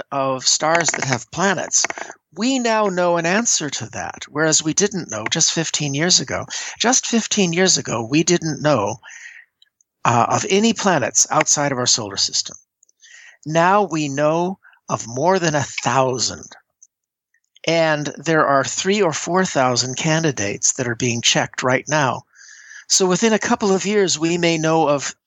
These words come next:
two or three or four thousand planets outside our solar system. What an amazing time to be alive.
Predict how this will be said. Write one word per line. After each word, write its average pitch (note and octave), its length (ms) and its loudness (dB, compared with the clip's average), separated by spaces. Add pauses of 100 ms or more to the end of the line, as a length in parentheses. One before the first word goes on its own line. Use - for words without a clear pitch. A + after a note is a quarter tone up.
(220)
two A#3 260 2
or C#3+ 200 2
three F#3+ 340 2
or C3+ 80 2
four F3+ 260 0
thousand G#3 720 0
planets D#3+ 500 0 (440)
outside D3+ 440 0
our C3+ 80 -4
solar C3 380 -4
system. - 420 -2 (400)
What C#4 180 2
an B3 100 2
amazing F#3+ 680 2
time F3+ 400 -2
to D#3 100 -6
be E3 120 -4
alive. D3+ 680 -4